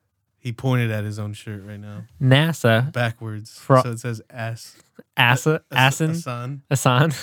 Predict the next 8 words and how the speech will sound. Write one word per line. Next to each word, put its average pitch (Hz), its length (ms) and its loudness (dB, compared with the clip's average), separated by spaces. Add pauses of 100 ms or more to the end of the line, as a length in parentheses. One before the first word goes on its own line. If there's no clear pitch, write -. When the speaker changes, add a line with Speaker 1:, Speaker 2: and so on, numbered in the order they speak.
Speaker 2:
<laughs> 147 120 -6 (1900)
Speaker 1:
<laughs> - 840 -20
God, 151 180 -8 (240)
dude, 135 120 -10
you're 123 80 -12
fucking 120 540 -16
so 127 280 -14
stupid. 127 580 -16